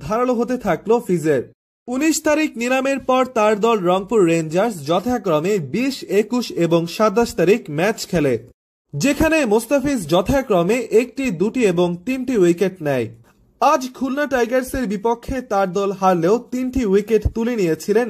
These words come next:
মোস্তাফিজুর রহমান। তার সেই কাটার আর স্লোয়ারের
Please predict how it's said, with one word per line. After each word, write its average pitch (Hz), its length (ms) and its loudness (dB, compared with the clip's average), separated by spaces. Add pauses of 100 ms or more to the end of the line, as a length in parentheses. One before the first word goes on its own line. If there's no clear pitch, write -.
মোস্তাফিজুর 185 600 0
রহমান। 147 340 0 (600)
তার 294 280 -2
সেই 311 180 -2 (100)
কাটার 247 400 2
আর 226 80 2 (160)
স্লোয়ারের 262 440 2